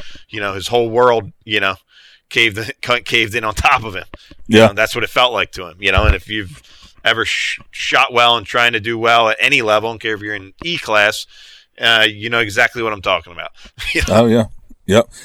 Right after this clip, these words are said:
Speaker 2: I remember you told me, I don't know, maybe a couple of years ago that I'm coming, I'm coming back.
Speaker 1: Right.
Speaker 2: You know, you, you remember telling me that?
Speaker 1: Yeah.
Speaker 2: Uh, "I'm gonna come back and you're gonna see me start winning some tournaments again."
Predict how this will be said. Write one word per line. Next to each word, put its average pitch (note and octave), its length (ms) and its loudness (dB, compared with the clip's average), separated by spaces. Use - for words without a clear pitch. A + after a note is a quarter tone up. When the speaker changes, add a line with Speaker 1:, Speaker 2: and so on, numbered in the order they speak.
Speaker 2:
I A2 80 8
remember A#2 260 6
you G#2 140 0
told G#2 240 6
me, F#2 120 2
I G2+ 80 6
don't F2 120 0
know, F2 160 0
maybe F#2+ 200 0
a E2+ 60 -2
couple G2 240 -4
of F2+ 60 -6
years F2+ 180 -2
ago E2+ 260 -4
that E2 160 -8
I'm G2 160 -2
coming, F#2 460 2
I'm G2+ 140 0
coming G2+ 300 2
back. D#2 280 -4
Speaker 1:
Right. - 260 -2
Speaker 2:
You G#2 120 2
know, F#2 100 4
you, F2+ 260 -4
you G#2 120 2
remember A2+ 200 6
telling A#2+ 260 6
me A#2 60 2
that? A#2+ 280 4
Speaker 1:
Yeah. E2+ 80 -4
Speaker 2:
Uh, - 60 -4
"I'm G#2 140 4
gonna A2+ 160 6
come A2+ 240 4
back F#2+ 240 4
and F2 80 -4
you're G#2 100 0
gonna F#2+ 120 -4
see G2+ 180 -2
me F2+ 220 -4
start F2+ 280 0
winning E2+ 200 -2
some D#2+ 140 -10
tournaments E2+ 340 -6
again." D2 300 -12